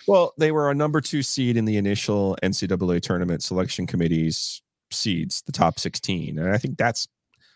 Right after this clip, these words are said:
helpful. I know some people want to see them as a number one. Uh, the win over Tennessee is going to help them. Oklahoma is kind of fading a little bit. Arkansas has obviously faded.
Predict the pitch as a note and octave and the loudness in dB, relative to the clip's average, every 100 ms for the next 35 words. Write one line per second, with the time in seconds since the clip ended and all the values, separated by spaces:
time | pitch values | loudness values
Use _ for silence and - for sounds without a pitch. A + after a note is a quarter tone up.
0 | _ _ - A2 - F#2+ F#2 F#2 F#2 - | _ _ 2 2 2 2 4 4 0 0
1 | G2 G2+ G2+ F2+ F#2 G2 - G2 F#2+ F#2 | 0 2 2 2 2 2 0 -2 0 0
2 | F#2+ F#2+ F#2+ F#2 E2+ F#2 F2+ F2+ E2+ _ | 0 0 0 0 2 2 0 -2 -8 _
3 | _ _ - E2 F2 F2+ G2+ G#2 G2+ - | _ _ -2 0 2 2 2 2 0 0
4 | G#2 G2 - F#2+ G2 - G#2 G2+ - G2+ | -2 -2 -2 0 0 2 2 2 2 2
5 | G#2 G2 - F#2 F#2+ - F2+ F2+ F#2 - | 2 0 0 0 0 -2 -2 -2 -4 -8
6 | _ _ _ - A2 G#2 G#2 G#2+ G#2 G2+ | _ _ _ 0 0 2 2 4 4 4
7 | F#2 - G2+ G2 F#2+ G2 G2+ G2 G2 G2 | 2 0 0 0 2 2 4 2 2 2
8 | F#2 F#2+ F#2+ F#2 G2 - F#2+ F#2 F2+ F#2 | 2 2 2 2 0 0 0 0 0 0
9 | F#2 F#2 - F#2 - F2 F2 F2 E2+ | 0 0 -2 -4 -2 0 2 2 -2